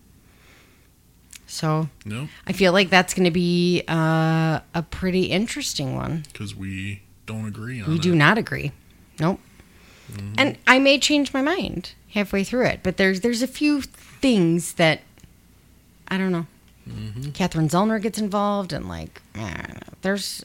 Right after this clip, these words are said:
Speaker 1: I don't
Speaker 2: Yeah,
Speaker 1: know.
Speaker 2: we don't agree.
Speaker 1: We don't agree at all. No.
Speaker 2: So if you wanna hear that, you'll have to be a Patreon.
Speaker 1: Yep.
Speaker 2: There's three tiers that you can sign up for.
Speaker 1: Mm-hmm.
Speaker 2: W W W dot patreon dot com,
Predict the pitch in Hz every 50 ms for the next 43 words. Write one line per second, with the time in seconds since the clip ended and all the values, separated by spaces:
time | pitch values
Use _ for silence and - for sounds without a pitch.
0 | - - 294 339 403 403 277 - - - - _ - 123 120 120 127 131 127 123
1 | - - - - - - - - - - 110 123 135 139 135 139 147 151 151 208
2 | 233 190 214 208 220 226 190 190 214 214 202 190 196 196 143 - - - - -
3 | - - 160 180 175 143 - - - - - - - - - - - _ - -
4 | - 135 127 - 135 139 139 143 151 165 170 160 - 170 165 170 165 165 160 170
5 | 185 208 208 - _ _ - - - 98 107 120 117 123 123 113 - - 127 127
6 | 131 131 123 - - 135 123 - - 131 127 127 123 123 123 127 127 131 185 185
7 | 165 175 180 - - _ - - _ _ _ - - - - - - - _ -
8 | - 104 104 98 - - - 120 117 120 120 117 117 - 127 123 123 131 135 143
9 | 143 139 - - - - 73 101 110 101 82 104 110 - - 113 113 113 110 110
10 | 110 - - - - - - 120 117 117 117 113 110 101 - - 123 117 117 127
11 | 139 - - 170 160 139 123 127 120 123 123 135 185 294 349 - - - 110 107
12 | 110 110 110 104 113 107 110 113 110 110 104 117 113 113 120 117 117 117 120 120
13 | 123 120 - - - 104 98 101 101 - - - 113 113 - - - 117 117 117
14 | 113 117 117 120 120 113 117 107 104 104 - - - 120 120 117 120 123 131 143
15 | 156